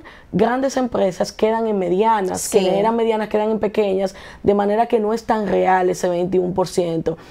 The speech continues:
Speaker 1: Hay que cuantificarlo y ya economistas, que yo no soy economista, pero he escuchado mucho del tema, lo han cuantificado y no se trata realmente de un veintiuno. Esta resolución, eh, emitida por el Comité de Salarios, que es una comisión tripartita integrada por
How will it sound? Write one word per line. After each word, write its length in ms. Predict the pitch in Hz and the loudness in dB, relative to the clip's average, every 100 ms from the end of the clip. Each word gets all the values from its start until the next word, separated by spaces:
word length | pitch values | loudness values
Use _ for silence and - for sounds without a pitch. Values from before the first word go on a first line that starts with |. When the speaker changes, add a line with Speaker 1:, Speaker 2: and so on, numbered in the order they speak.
| - - | -20 0
Speaker 1:
Hay 180 | 185 202 | 2 2
que 180 | 214 220 | 0 0
cuantificarlo 680 | 226 208 220 226 214 220 | 0 0 -2 0 0 0
y 60 | 220 | 2
ya 100 | 233 | 0
economistas, 600 | 247 285 262 226 214 175 | 0 -2 0 -2 -2 0
que 100 | 180 | 2
yo 80 | 190 | 0
no 100 | 214 | 0
soy 120 | 240 | 0
economista, 680 | 226 226 214 208 202 - - - - - | 0 0 0 0 -2 -6 -10 -12 -8 0
pero 220 | 190 196 | 2 2
he 40 | |
escuchado 500 | 208 240 - 226 226 | 2 0 2 2 2
mucho 480 | 226 226 - 220 202 190 | 0 0 0 0 0 0
del 240 | 202 214 | 0 0
tema, 400 | 208 180 170 175 - - - | 0 0 -2 -6 -12 -20 -2
lo 120 | 196 | 2
han 100 | 208 | 2
cuantificado 580 | 233 226 226 220 202 196 | 2 0 0 0 2 2
y 60 | 208 | 2
no 160 | 214 | 0
se 160 | 220 226 | -2 0
trata 360 | 208 185 196 | 2 2 2
realmente 400 | 175 170 180 185 | 0 0 0 0
de 60 | 185 | 0
un 100 | 180 | 2
veintiuno. 580 | 180 175 135 143 131 156 - - - | 0 -2 -2 -2 -4 -6 -12 -20 -2
Esta 280 | 220 226 254 | 0 2 2
resolución, 880 | 254 254 240 226 - 233 226 226 220 - - - - | 0 0 0 0 0 0 0 -2 -6 -12 -20 -6 2
eh, 240 | 190 190 | 4 4
emitida 460 | 190 196 202 214 214 | 2 0 0 0 0
por 100 | 220 | 0
el 100 | 208 | 0
Comité 360 | 208 196 190 | 0 0 0
de 100 | 202 | 0
Salarios, 680 | 214 196 202 214 208 214 247 - - - | 0 0 2 2 0 -4 -6 -16 -20 -4
que 80 | 185 | 0
es 60 | |
una 240 | 190 214 208 | 2 2 0
comisión 540 | 208 202 196 208 202 | 2 0 0 0 2
tripartita 580 | 202 202 190 175 202 208 | 0 2 0 0 0 0
integrada 520 | 190 190 175 185 196 | 0 0 2 2 2
por 200 | 196 185 | 0 -2